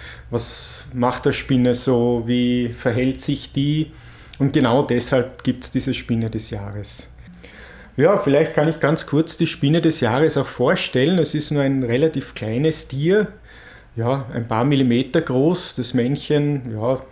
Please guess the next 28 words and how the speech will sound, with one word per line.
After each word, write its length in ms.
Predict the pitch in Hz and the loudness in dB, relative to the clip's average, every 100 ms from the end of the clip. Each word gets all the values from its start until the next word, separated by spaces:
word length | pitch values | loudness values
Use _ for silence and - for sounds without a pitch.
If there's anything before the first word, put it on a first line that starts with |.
| - | -20
so 220 | - 131 - | -12 -12 -6
drei 400 | 120 110 131 135 - | -4 0 2 0 -4
bis 200 | 127 - | -10 -4
dreieinhalb 480 | 120 117 113 120 147 | -2 0 2 0 0
Millimeter 500 | 156 151 139 143 147 | 0 2 0 0 -2
groß, 320 | 135 135 139 | 2 0 0
die 140 | 123 | -2
Weibchen 400 | 113 120 - 147 | 0 -2 -2 -2
werden 140 | 135 127 | 0 0
ein 80 | 123 | 0
bisschen 200 | 143 156 | 0 0
größer 440 | 120 131 151 160 | 0 0 0 -2
bei 120 | 156 | 0
den 300 | 143 143 135 - | 2 0 -4 -6
meisten 380 | 117 131 - | -4 -4 -6
Spinnen, 480 | 156 - 143 147 147 143 - - | -10 -4 -2 0 0 -4 -16 -6
das 160 | 131 - | -4 0
wird 180 | 131 135 | 0 0
bis 160 | 127 | -4
zu 100 | - | -4
vier 280 | - 139 143 | -4 -2 -2
Komma 260 | 143 107 113 | -2 -2 -4
acht 220 | - 160 | -4 -2
Millimeter 500 | 147 147 135 131 147 | 0 2 0 0 -2
groß, 520 | 131 123 180 180 - - - - - - | 2 2 2 -2 -10 -14 -16 -16 -18 -6
ist, 360 | 135 127 - - | -4 -4 -8 -6
ja, 320 | 117 127 156 - - - | 0 2 2 -2 -16 -8
eine 480 | 127 127 123 123 113 | -2 0 2 2 0